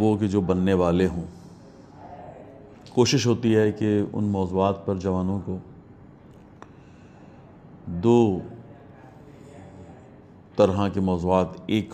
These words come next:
خود آگاہی ہو حالات ہیں کیا، اور دوسرا اگر ہو سکے تو صلاحیت پیدا ہو کہ ہم حالات کو سمجھیں کیسے۔ ان دو موضوعات کو عموماً ہم کوشش کرتے ہیں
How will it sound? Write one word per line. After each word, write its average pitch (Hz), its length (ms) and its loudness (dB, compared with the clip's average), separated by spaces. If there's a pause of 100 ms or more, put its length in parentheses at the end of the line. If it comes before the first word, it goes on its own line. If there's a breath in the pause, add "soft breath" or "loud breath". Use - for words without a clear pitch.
خود 107 160 2 (380)
آگاہی 95 380 0
ہو 98 120 -4 (960)
حالات 90 440 -2
ہیں 92 200 -4
کیا، 92 100 -6 (2000 loud breath)
اور 113 160 8 (100)
دوسرا 117 480 2 (800)
اگر 104 300 2
ہو 110 100 2
سکے 107 300 -4
تو 101 120 -4
صلاحیت 95 680 0
پیدا 87 280 -2
ہو 87 180 -2 (600)
کہ 101 80 -8
ہم 92 140 -4
حالات 92 440 -2
کو 98 80 -4
سمجھیں 92 480 -4
کیسے۔ 87 280 -10 (2000 loud breath)
ان 127 160 2
دو 135 120 8
موضوعات 113 480 8
کو 117 60 2
عموماً 107 280 2
ہم 107 120 -2
کوشش 98 320 -2
کرتے 101 280 -2
ہیں 101 60 -2